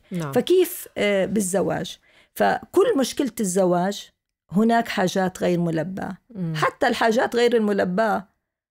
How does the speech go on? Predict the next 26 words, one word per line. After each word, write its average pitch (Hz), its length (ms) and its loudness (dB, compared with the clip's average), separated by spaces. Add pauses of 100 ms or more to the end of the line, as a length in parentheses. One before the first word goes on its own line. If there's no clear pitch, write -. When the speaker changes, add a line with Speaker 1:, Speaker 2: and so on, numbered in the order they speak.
Speaker 2:
ت-، - 80 -2
تقودنا 247 600 2
في 214 140 0
النهاية 254 580 2
إلى 302 120 2
المرض 240 380 0
النفسي. 233 560 -4
Speaker 1:
صح. - 340 -12 (280)
Speaker 2:
يعني 175 560 0
هاي 226 220 2
كل 233 240 2
القصة. 185 380 -2
Speaker 1:
آه، 190 200 0
دكتورة، 190 360 -4
أكيد 202 260 -8
من 185 100 -2
خلال 208 280 -4
عملك 175 560 -4
التقيتي 190 480 -6
بأزواج. 143 600 -8 (460)
آم، 170 360 -4
قديش 240 320 -6
إحنا 220 260 -6
منفتحين 190 680 -4
على 170 180 -4
فكرة، 175 420 -6